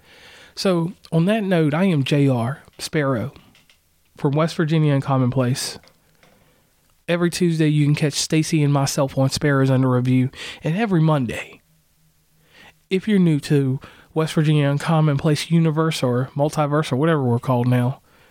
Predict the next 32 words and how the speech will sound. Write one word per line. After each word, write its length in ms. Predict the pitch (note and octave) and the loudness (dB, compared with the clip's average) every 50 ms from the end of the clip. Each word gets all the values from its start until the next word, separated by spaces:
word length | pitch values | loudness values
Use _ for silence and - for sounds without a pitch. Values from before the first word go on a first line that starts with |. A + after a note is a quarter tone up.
| _ _ _ _ _ _ _ _ - | _ _ _ _ _ _ _ _ -2
you 100 | F3 G3+ | -2 0
can 180 | - C#4 A#3 | 0 0 0
jump 240 | F#3+ F#3+ F3+ D#3+ - | 0 0 -2 -2 -2
over 220 | E3 D#3+ D3+ D#3 | -2 0 0 0
on 60 | D3+ C#3+ | 0 2
Mondays 340 | D3 D3+ D3+ C#3+ C#3 C#3 | 0 0 0 0 0 0
and 80 | C#3+ C#3 | 0 0
go 100 | C#3 C3+ | 0 0
to 60 | C3 | 0
West 220 | C3 B2+ C#3+ D3+ - | 0 0 0 0 0
Virginia 560 | - D3 C#3+ D#3 D3+ D3 D3 C#3 C3+ D3 - | -2 -2 0 0 2 2 2 2 0 -2 -2
Uncommonplace 640 | - D3 D3 - D#3+ D3+ C#3+ C3+ - - D3 C#3 - | -4 -4 -2 0 0 0 0 0 0 -2 -2 -2 -2
Presents 500 | - - C3+ C3+ D3 D3 C#3+ C#3 - - | -2 -2 -2 0 0 0 0 -2 -4 -6
The 140 | - C3+ C#3 | -6 -6 -4
Collection 600 | - - C#3+ D3+ D#3 D#3 - - F#3 E3+ F3+ - - - - - - - - - | -4 -2 -2 -2 -2 -2 -2 -2 -2 -2 -4 -6 -10 -16 -20 -20 -18 -18 -12 -6
and 140 | - D#3 D#3+ | -4 -4 -2
find 240 | - E3 E3 E3+ E3 | 0 0 0 0 0
great 400 | F3 G3 G#3 G#3+ G#3 G#3 - - - _ _ _ _ _ _ _ - | -2 -2 -2 -2 -2 -6 -10 -16 -20 _ _ _ _ _ _ _ -4
episodes 600 | E3+ E3+ E3+ E3+ - - F#3 F3+ F3+ E3 D#3+ - | -4 -2 0 -2 0 0 0 0 0 -2 -6 -10
that 420 | G3 E3 D#3 D3 C3+ C3 - - - - - - _ _ _ | -6 -4 -2 -2 -2 -2 -4 -10 -16 -20 -20 -20 _ _ _
were 280 | - B2 A#2+ B2+ D#3 - _ | -4 -2 -2 -2 -6 -8 _
highly 340 | - - F#3+ F#3 F#3 F#3 F#3+ | -8 -4 -2 0 0 0 0
rated 500 | F3 E3+ F3 F3 F3 E3 E3+ D#3+ D#3 E3+ - - - - - _ - | 0 0 0 0 0 2 0 0 -2 -4 -10 -16 -20 -20 -20 _ -8
and 400 | C#3+ D3 D3 C#3 C3+ C#3 D3 D#3+ - _ _ _ _ _ | -4 -4 -2 -2 -2 -4 -4 -6 -10 _ _ _ _ _
highly 340 | - - F3+ F3 F3+ F3+ F3 | -6 -4 -4 -2 -2 -2 -2
touted 580 | - - F#3 E3+ E3 E3 E3 D#3+ F3 F#3+ - | -2 -2 0 0 2 0 0 0 -2 -6 -6
by 100 | - D3 | -4 -2
myself 460 | C#3+ C#3+ C#3+ C#3 - F#3 E3 E3 D#3+ - | -2 -2 -2 -2 -2 -2 -2 -2 -2 0
and 160 | D#3 D3+ D3 | 0 0 2
the 40 | C#3 | 2
guest 360 | D3 D3+ D3+ D3+ - - - | 0 -2 -2 -2 -4 -8 -6
and 320 | - C#3+ C#3+ C#3 C#3 - | -2 -2 0 0 -2 -4